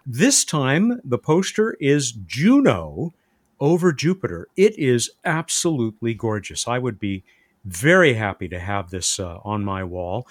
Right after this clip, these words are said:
It is the spacecraft that is still doing such good work out there over our, uh, queen of planets in this solar system. Looking down on that amazing surface, it's a four-color screen print, twenty-by-thirty-six inch.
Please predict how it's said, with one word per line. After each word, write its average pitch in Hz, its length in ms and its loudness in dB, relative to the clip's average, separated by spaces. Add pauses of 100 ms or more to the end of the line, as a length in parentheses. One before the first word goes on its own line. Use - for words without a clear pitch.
(360)
It 135 140 4
is 127 200 4
the 101 120 -6
spacecraft 165 920 2
that 101 120 -4
is 92 100 -8
still 127 360 -2
doing 113 280 0
such - 460 0
good 123 160 0
work 110 280 -4
out 104 280 -2
there 107 240 -2
over 90 400 -6
our, 90 320 -8
uh, 87 40 -14 (420)
queen 127 320 2
of 104 140 -6
planets 110 480 -4
in 98 80 -6
this 101 180 -4
solar 104 300 -2
system. 123 400 -6 (320)
Looking 170 340 2
down 127 400 0
on 107 220 -2
that 98 160 -2
amazing 110 680 -2
surface, 107 520 -4
it's - 140 -16
a 90 60 -12
four-color 120 760 -2
screen 131 500 -4
print, 113 360 -2 (600)
twenty-by-thirty-six 127 1300 -2
inch. 127 380 -2